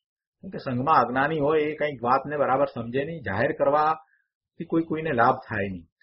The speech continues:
અને જાહેર કરીને શું કામ છે? કેમ કે એ તો આ આચરણ કરી રહ્યા છે, તો પુરુષાર્થ કરી અને ક્યારે સમ્યક દર્શન પ્રગટ કરી દેશે, કોને ખબર? એટલે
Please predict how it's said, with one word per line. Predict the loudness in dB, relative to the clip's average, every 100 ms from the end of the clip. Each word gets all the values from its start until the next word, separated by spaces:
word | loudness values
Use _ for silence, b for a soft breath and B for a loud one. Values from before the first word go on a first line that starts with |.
| _ 0
અને | 4
જાહેર | 8 8 8
કરીને | 6 4 2
શું | -2 -4
કામ | 0 0 0 -6
છે? | -20 -20 _ _ _ _ _ _ _ _
કેમ | -8
કે | 4
એ | 6 6
તો | 6 6 6 4 _ _ _ _ _ _ _ _
આ | 6 8 8
આચરણ | 4 4 4 4
કરી | 2 6
રહ્યા | 8 6
છે, | 4 -2 -2 _ _ _ _ -8
તો |
પુરુષાર્થ | -6 -6 2 4 4 4
કરી | 2 2
અને | 0 0 -2 0
ક્યારે | 4 6 6
સમ્યક | 2 -6 -4
દર્શન | -6 -6 -6
પ્રગટ | -4 -4 -4
કરી | -6 -4
દેશે, | -6 -4 -6 -6 -10 -20 _ _ _ _ _ _ _ _ _ -12
કોને | -10
ખબર? | -8 -10 -14 -20 _ _ _ _ _ _ _ _ _
એટલે | -8 -2